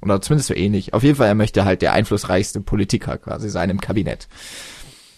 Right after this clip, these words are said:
Und, ähm, insofern trifft natürlich dann auch der Titel des Films ziemlich gut zu, auch wenn der sich größtenteils eben um diese Dreiecksbeziehung der Frauen und eben vor allem um den Stand dann der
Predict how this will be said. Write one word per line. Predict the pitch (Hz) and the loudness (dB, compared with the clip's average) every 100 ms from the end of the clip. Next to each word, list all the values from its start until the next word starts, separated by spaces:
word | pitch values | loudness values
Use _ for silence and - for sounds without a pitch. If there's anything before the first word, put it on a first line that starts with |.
| _ _ _ - | _ _ _ 0
Und, | 101 98 98 98 - - - | 2 2 2 0 -6 -10 -4
ähm, | 101 98 98 95 101 _ _ _ _ _ - - - _ _ _ _ _ _ _ _ - | 0 2 0 -2 -6 _ _ _ _ _ -20 -20 -20 _ _ _ _ _ _ _ _ -2
insofern | 113 131 135 110 107 | 6 6 8 8 8
trifft | - 127 110 | 4 2 2
natürlich | 101 113 - | 0 0 2
dann | 95 | 2
auch | 90 | 0
der | - 92 92 - | 0 0 0 -2
Titel | - 110 | -4 -4
des | 92 - | -4 4
Films | 147 135 - | 6 6 2
ziemlich | 117 110 - | -2 -4 -2
gut | 110 | -6
zu, | - 131 117 | 0 4 4
auch | 95 | 6
wenn | 101 101 | 6 6
der | 101 | 4
sich | 95 - | 0 -2
größtenteils | 113 101 101 98 95 | 0 2 2 2 0
eben | 69 104 | 0 0
um | 98 101 | 2 0
diese | 95 98 | -2 -2
Dreiecksbeziehung | 104 107 90 - - 104 101 | 2 2 0 -6 -2 2 2
der | 95 | 0
Frauen | - 107 139 151 160 - - - _ _ - | -2 2 4 4 2 -2 -18 -20 _ _ -2
und | 107 | 2
eben | 110 104 | 4 4
vor | 95 87 | 4 6
allem | 101 104 98 | 6 4 2
um | 104 107 | 2 4
den | 104 101 | 6 4
Stand | - 98 101 110 | 2 0 0 0
dann | 101 101 101 | 0 2 2
der | 92 95 98 | 2 0 -2